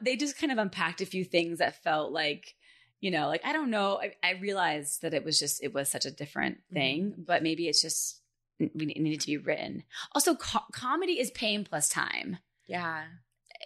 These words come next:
Speaker 1: Co-, that's what comedy is,
Speaker 2: Yeah.
Speaker 1: you know? So you're like, that's why people love dramedy, right?
Speaker 2: Mm-hmm.
Speaker 1: Because it's like, it feels, that's real life. It's like you're so, so, uh, happy and on, like,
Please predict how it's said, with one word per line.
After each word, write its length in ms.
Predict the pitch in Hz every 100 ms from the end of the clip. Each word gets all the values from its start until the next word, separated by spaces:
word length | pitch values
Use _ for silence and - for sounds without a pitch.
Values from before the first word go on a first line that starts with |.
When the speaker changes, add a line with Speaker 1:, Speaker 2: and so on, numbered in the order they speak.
| -
Speaker 1:
Co-, 240 | - 254 -
that's 200 | 247 262
what 100 | 208
comedy 400 | 233 214 185 196
is, 520 | - - - - - - -
Speaker 2:
Yeah. 160 | 185
Speaker 1:
you 60 | 202
know? 300 | 196 196 214
So 200 | 220 220
you're 200 | 202 196
like, 500 | 196 185 175 - - _ _ _ _ _ _ _ _ - 202 - _ _ _ _ _ _ _ _ _ _ - - -
that's 140 | -
why 60 | 403
people 220 | 381 339
love 180 | 247 202
dramedy, 600 | 190 240 202 - - 180 -
right? 320 | 170 226 330 202
Speaker 2:
Mm-hmm. 440 | 208 190 185 220 277 _ _ _ _
Speaker 1:
Because 300 | 214 208 233
it's 120 | 220
like, 120 | 233 220
it 140 | 220
feels, 260 | 247 269 196
that's 300 | 214 254 233
real 220 | 240 208
life. 640 | 190 135 - - - - _ _ 226
It's 160 | 226
like 220 | 240 -
you're 120 | 233 226
so, 680 | - - 196 196 202 202 - - - _ -
so, 520 | - 208 196 185 175
uh, 80 | 165
happy 500 | 165 190 202 226 208
and 100 | 190
on, 280 | 165 175 170
like, 280 | 160 -